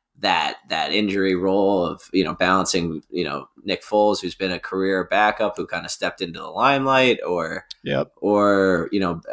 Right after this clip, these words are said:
Speaker 1: and a healthy Wentz who, who showed that he was an M V P talent when he was healthy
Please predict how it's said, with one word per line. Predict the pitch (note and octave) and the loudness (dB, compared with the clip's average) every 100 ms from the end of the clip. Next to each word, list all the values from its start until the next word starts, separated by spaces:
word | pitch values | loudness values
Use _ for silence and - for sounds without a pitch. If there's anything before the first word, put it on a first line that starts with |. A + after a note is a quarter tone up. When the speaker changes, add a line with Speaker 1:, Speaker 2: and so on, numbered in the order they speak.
| - | -4
Speaker 1:
and | G2+ F#2 E2+ - | 0 0 0 0
a | D2 | 0
healthy | G2+ F#2+ F#2 | 2 0 0
Wentz | E2+ G#2 G#2 - | 2 2 2 0
who, | F#2 F2 D#2+ | 2 2 2
who | G2 F2+ | 2 2
showed | - A2 G#2 F#2+ | 2 6 6 6
that | F#2+ | 4
he | F#2+ | 4
was | F2+ | 2
an | F2 | 2
M | F#2+ | 0
V | F2+ E2+ | 2 0
P | - E2 | 0 -2
talent | - G2 G#2 G2+ F#2 | 0 2 4 2 -2
when | E2 | -6
he | D#2 | -8
was | E2+ | -4
healthy | B2 B2+ A#2+ A#2+ A2+ A2 G#2+ | 2 2 0 -2 2 0 -2